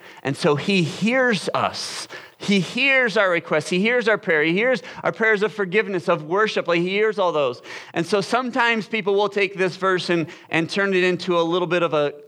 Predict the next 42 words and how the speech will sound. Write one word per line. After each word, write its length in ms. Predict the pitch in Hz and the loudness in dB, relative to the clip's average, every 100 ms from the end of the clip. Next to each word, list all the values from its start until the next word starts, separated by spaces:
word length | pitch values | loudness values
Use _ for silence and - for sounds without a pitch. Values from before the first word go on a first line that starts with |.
| - | -6
I, 180 | 127 160 165 | -2 0 0
I 120 | 196 | -2
call 280 | 196 190 170 | 0 0 0
it 100 | 143 | -2
name 320 | 151 170 175 | 0 0 2
it, 140 | 165 | -2
claim 340 | - 165 165 165 | -4 -2 0 2
it 120 | - | 0
theology. 460 | 156 147 147 143 156 | 0 0 0 0 -2
This 180 | 180 | -2
was 160 | 180 135 | -2 -2
really 320 | 160 185 185 | 0 2 0
big 260 | 170 175 165 | 2 2 2
in 80 | 160 | 0
the 80 | |
eighties, 420 | 147 165 160 160 151 - - | 2 2 2 0 -2 -10 -6
where 140 | 151 156 | 0 0
it's 120 | 151 | 0
like, 140 | 160 | 0
"Oh, 220 | 196 277 226 | 0 0 0
I, 240 | 165 190 | 0 0
I 60 | 247 | 0
get 180 | 214 - | -2 0
to 180 | 151 127 - 131 | 0 -2 -8 -4
get 200 | 165 220 | 0 2
everything 500 | 233 233 - 233 247 | 2 0 -2 -2 0
that 120 | 262 | 2
I 120 | 254 | 2
asked 340 | 247 311 311 - | 2 2 0 -4
for." 440 | 220 180 156 147 | -2 2 2 2
And, 140 | 143 123 - - | 0 -4 -12 -2
and 140 | 175 | -2
it's 100 | 180 | 0
like, 220 | 185 156 | 0 0
"Well, 100 | 190 | -2
God 380 | 175 247 330 269 | 0 2 2 0
knows 320 | 190 180 175 | 0 0 0
that 160 | 170 156 | 0 2
I 180 | 202 220 | 2 2
need 680 | 180 190 262 302 254 202 175 | 0 0 2 2 2 2 2
a 220 | 170 165 | 2 0
Ferrari, 880 | - 165 175 254 285 170 131 143 | -2 -2 0 2 2 0 0 -2